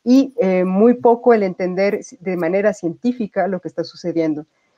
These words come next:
Hay una, mm, es, es como el, el, la noche y el día, ¿no? Los parlamentarios de la Unión Europea son muy ignorantes, <laughs> en realidad hay que decirlo así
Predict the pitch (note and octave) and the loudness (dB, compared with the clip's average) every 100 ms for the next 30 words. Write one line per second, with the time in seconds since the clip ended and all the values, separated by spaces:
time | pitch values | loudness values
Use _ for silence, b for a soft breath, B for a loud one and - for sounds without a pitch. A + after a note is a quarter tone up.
0 | _ _ - G3 G#3 G#3+ G3 F#3+ F3+ E3 | _ _ 2 4 6 6 4 4 4 2
1 | D#3+ D3 - _ _ _ _ _ _ _ | 0 -4 -10 _ _ _ _ _ _ _
2 | _ _ _ - F3+ - F#3 - G#3+ G3 | _ _ _ -8 -8 -8 -10 -2 2 2
3 | F#3 F3+ E3 F#3 G3 G#3 G#3 A3 F#3 F3 | 2 -2 0 2 2 2 0 -4 -4 -4
4 | F3 C#3 F#3+ - _ _ _ - G3 F#3 | -6 -6 -12 -14 _ _ _ -4 -4 0
5 | G3+ F#3+ F#3+ F#3+ F3+ A3+ A3+ G3+ F#3+ F#3+ | 0 2 0 -2 0 0 0 -2 -6 -4
6 | G3 G3+ G3 F3+ G3+ G#3 G3+ F#3+ F#3 D#3+ | -4 -6 -6 -6 -4 -4 -4 -8 -10 -10
7 | F3+ C4+ C4 F#3+ E3+ E3+ E3+ B3 G3 - | -2 0 0 -2 -2 -2 -4 -8 -8 -8
8 | F#3+ F3 F#3+ G3 F#3 E3 E3 G3 E3+ D#3+ | -8 -4 -4 -6 -6 -8 -8 -8 -8 -6
9 | A3+ C#4 | -6 -6